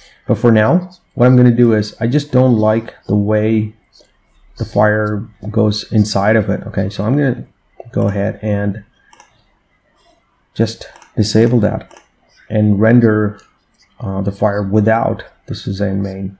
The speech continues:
Okay. Um, and also, I want to point out one more thing, is that at the start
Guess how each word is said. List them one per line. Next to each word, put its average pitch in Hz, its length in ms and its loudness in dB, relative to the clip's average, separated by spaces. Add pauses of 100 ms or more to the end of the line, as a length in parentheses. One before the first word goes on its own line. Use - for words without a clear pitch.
(160)
Okay. - 220 -6 (680)
Um, 113 460 0 (960)
and 107 240 -2
also, 131 540 0 (100)
I 104 160 0
want 98 320 -2
to 101 60 -2
point 117 320 0
out 104 180 -4
one 127 140 2
more 117 200 2
thing, 104 420 -2
is 107 240 -4
that 104 200 -2
at 104 140 -4
the 104 100 -2
start 170 560 -2